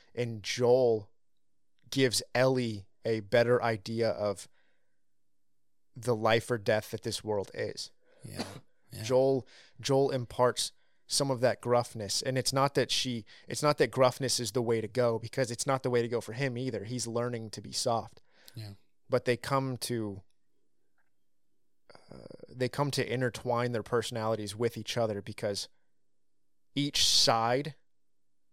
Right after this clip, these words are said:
Speaker 1: the, the, how far Joel has gone and how far Ellie is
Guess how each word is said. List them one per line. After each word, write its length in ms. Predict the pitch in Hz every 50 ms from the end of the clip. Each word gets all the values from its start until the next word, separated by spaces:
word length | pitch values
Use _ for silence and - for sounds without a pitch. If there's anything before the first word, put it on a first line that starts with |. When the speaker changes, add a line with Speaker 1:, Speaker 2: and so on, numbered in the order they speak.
| _ _ - _ _ -
Speaker 1:
the, 220 | 123 127 120 113 113
the, 380 | 113 123 120 120 113 110 110 - _ _ _ _ _ _ _ _ -
how 180 | - - 135 120
far 480 | - - - - 143 127 131 135 131
Joel 340 | 123 110 120 123 120 127 127
has 140 | 135 139 127
gone 240 | - 135 131 135 135
and 100 | 123 117
how 100 | 120 117
far 340 | - - - 127 120 117 117
Ellie 380 | - 110 113 110 113 123 120 107
is 360 | 117 123 127 135 135 - -